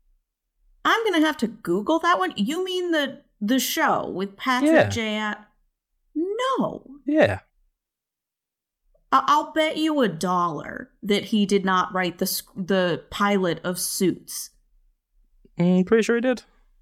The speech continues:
Speaker 1: I'll bet you a pound even. I'll give you the conversion rate.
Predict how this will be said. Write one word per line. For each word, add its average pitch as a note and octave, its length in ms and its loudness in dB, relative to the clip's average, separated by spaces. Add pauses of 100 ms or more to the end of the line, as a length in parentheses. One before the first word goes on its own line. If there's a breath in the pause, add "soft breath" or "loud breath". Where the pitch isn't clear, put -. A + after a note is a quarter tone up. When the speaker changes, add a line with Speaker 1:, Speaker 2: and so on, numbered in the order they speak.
(180)
Speaker 1:
I'll D#4 140 0
bet E4 180 0
you D4+ 120 0
a C#4+ 60 -2
pound D4 420 2
even. D#3 260 -4
I'll B3 180 -2
give G3 180 -2
you G#3 80 -2
the G#3 100 -2
conversion B3 560 -2
rate. - 340 -8